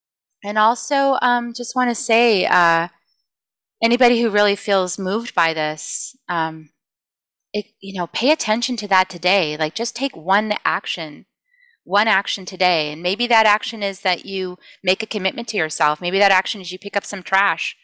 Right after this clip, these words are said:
that's lying in the park, you know, eh, whatever the action, like, take a meaningful action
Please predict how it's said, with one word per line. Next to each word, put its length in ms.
that's 380
lying 360
in 80
the 80
park, 480
you 60
know, 300
eh, 160
whatever 380
the 160
action, 500
like, 200
take 280
a 40
meaningful 480
action 520